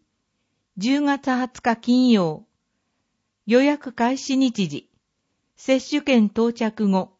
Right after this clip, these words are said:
随時。五歳から十一歳の方。年齢、五歳から十一歳。平成二十三年十二月二日から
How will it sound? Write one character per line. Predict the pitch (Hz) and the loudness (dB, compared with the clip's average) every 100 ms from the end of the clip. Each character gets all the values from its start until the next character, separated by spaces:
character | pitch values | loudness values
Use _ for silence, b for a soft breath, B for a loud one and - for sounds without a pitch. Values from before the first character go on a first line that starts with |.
| _ | _
随 | 190 269 247 165 | -4 -2 0 -2
時。 | 147 - _ _ _ _ _ _ _ _ _ _ _ _ _ _ | -8 -14 _ _ _ _ _ _ _ _ _ _ _ _ _ _
五 | 220 294 | 0 2
歳 | 302 277 247 | 4 4 4
か | 220 | 2
ら | 208 190 | 2 2
十 | 226 285 | 2 0
一 | 277 | -2
歳 | - - 220 | -4 0 2
の | 202 190 | 4 0
方。 | 185 175 170 - _ _ _ _ _ _ _ - | -4 -6 -6 -6 _ _ _ _ _ _ _ 0
年 | 214 247 240 220 | 4 6 6 4
齢、 | 220 220 220 233 _ _ _ _ _ | 0 -2 -4 -10 _ _ _ _ _
五 | 233 311 | -2 0
歳 | - 262 240 | 2 0 0
か | 214 | 0
ら | 208 | 2
十 | 190 233 269 | 0 0 0
一 | 262 | -2
歳。 | - - 196 175 - _ _ _ _ _ _ _ _ | -8 -8 -6 -6 -6 _ _ _ _ _ _ _ _
平 | 277 294 | -2 -2
成 | - 285 277 | -2 -2 -2
二 | 285 | -2
十 | 240 247 | -2 -4
三 | 233 262 247 220 | -2 0 2 2
年 | 208 190 | 2 0
十 | 185 240 | 0 0
二 | 277 269 | 0 0
月 | 262 247 247 | -2 -4 -8
二 | - - | -10 -10
日 | - 226 | -6 -2
か | 233 | 0
ら | 214 208 233 | 0 -2 -6